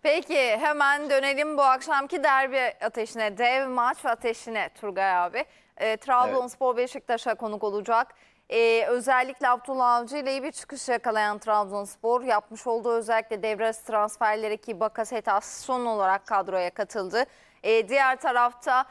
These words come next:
Speaker 1: liderliği dün akşam Fenerbahçe'ye kaptırmış olan ama geri almak isteyen Beşiktaş. Nasıl bir doksan dakika mücadelesi bekliyorsun bu akşam?
Speaker 2: Şimdi bu maçı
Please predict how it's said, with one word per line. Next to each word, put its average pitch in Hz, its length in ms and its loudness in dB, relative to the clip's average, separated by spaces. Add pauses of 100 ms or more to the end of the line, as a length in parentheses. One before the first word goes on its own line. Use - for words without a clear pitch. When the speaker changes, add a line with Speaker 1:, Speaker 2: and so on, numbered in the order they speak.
(200)
Speaker 1:
liderliği 277 680 0
dün 370 100 -2
akşam 330 440 -2
Fenerbahçe'ye 320 800 0
kaptırmış 240 540 -4
olan 247 420 0 (140)
ama 330 300 2
geri 285 420 0
almak 302 380 2
isteyen 247 540 -2
Beşiktaş. 247 680 -6 (280)
Nasıl 339 400 -2
bir 285 200 -4
doksan 226 440 -2
dakika 226 360 -2
mücadelesi 202 640 -4
bekliyorsun 214 480 -4
bu 233 60 2
akşam? - 300 -2 (1400)
Speaker 2:
Şimdi 147 320 2
bu 165 100 6
maçı 185 520 2